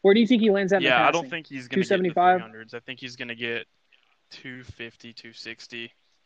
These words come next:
Speaker 2: something around there.
Speaker 1: Okay, so he ends up with three, over three hundred total scrimmage yards. He's a phenomenal quarterback
Speaker 2: Yeah.
Speaker 1: play in the fantasy world again. And
Speaker 2: Yeah.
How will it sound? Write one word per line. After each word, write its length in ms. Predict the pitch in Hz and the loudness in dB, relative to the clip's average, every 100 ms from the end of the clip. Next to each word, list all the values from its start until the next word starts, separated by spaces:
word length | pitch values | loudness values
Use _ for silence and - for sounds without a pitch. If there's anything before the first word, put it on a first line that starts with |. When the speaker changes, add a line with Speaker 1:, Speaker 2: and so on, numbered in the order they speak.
| _ _ _ | _ _ _
Speaker 2:
something 260 | - 117 117 | -20 -20 -20
around 200 | 117 113 | -20 -20
there. 260 | 113 113 _ _ _ _ _ _ _ _ _ _ _ _ _ _ _ _ _ _ _ _ _ _ _ _ _ _ _ _ _ _ - | -20 -20 _ _ _ _ _ _ _ _ _ _ _ _ _ _ _ _ _ _ _ _ _ _ _ _ _ _ _ _ _ _ -6
Speaker 1:
Okay, 240 | 180 175 | -2 0
so 140 | 147 196 | 4 6
he 180 | 202 214 | 6 4
ends 140 | 220 | 4
up 120 | 214 | 2
with 180 | 185 160 | 2 -2
three, 180 | 190 196 190 | 2 0 2
over 220 | 190 185 | 0 2
three 160 | 180 180 | 2 0
hundred 240 | 175 160 | -2 -4
total 220 | 170 170 | -4 -6
scrimmage 240 | 151 170 156 | -6 -6 -2
yards. 320 | 160 160 - _ _ - | -2 -2 -8 _ _ -6
He's 140 | 170 | -2
a 60 | 170 | -2
phenomenal 800 | - 180 165 165 170 165 165 151 _ _ _ _ | -2 -2 0 0 0 2 0 -2 _ _ _ _
quarterback 420 | - 190 165 156 | 0 2 4 2
Speaker 2:
Yeah. 40 | - | 2
Speaker 1:
play 140 | 160 | -2
in 80 | 151 | -2
the 80 | 147 | -6
fantasy 320 | 160 151 143 | -6 -4 -4
world 220 | 147 147 | -2 -2
again. 400 | 143 147 143 139 - _ _ _ _ _ _ - | -4 -6 -6 -8 -12 _ _ _ _ _ _ -4
And 300 | 160 151 147 | 0 0 0
Speaker 2:
Yeah. 160 | 143 | -2